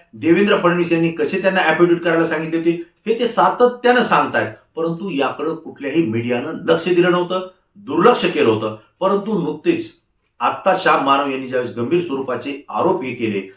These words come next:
आणि अनिल देशमुख यांनी प्रेस घेऊन सांगितलं की श्याम मानवांनी जे सांगितलं ते एकदम बरोबर आहे, अशाच पद्धतीनं देवेंद्र फडणवीस यांनी माझ्यावरती दबाव आणला होता, हे सुद्धा त्यांनी सांगितलं आणि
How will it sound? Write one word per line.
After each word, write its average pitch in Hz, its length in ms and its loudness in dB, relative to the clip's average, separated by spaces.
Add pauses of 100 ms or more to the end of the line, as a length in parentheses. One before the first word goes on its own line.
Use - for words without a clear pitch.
आणि 139 240 -6
अनिल 202 340 4
देशमुख 170 340 2
यांनी 165 160 0
प्रेस 147 280 -2
घेऊन 135 140 -4
सांगितलं 120 460 -4 (320)
की 139 80 -10
श्याम 170 400 2
मानवांनी 143 440 0
जे 127 240 -8
सांगितलं 151 600 -2
ते - 600 -2
एकदम 139 320 -2
बरोबर 180 540 2
आहे, 190 220 6 (200)
अशाच 185 460 -2
पद्धतीनं 143 500 -4
देवेंद्र 127 400 -6
फडणवीस 117 320 -8
यांनी 120 180 -6
माझ्यावरती 117 520 -4
दबाव - 400 0 (340)
आणला 175 300 4
होता, - 420 2 (200)
हे 202 120 4
सुद्धा 135 240 -2
त्यांनी 135 260 -4
सांगितलं 110 400 -6
आणि 123 120 -4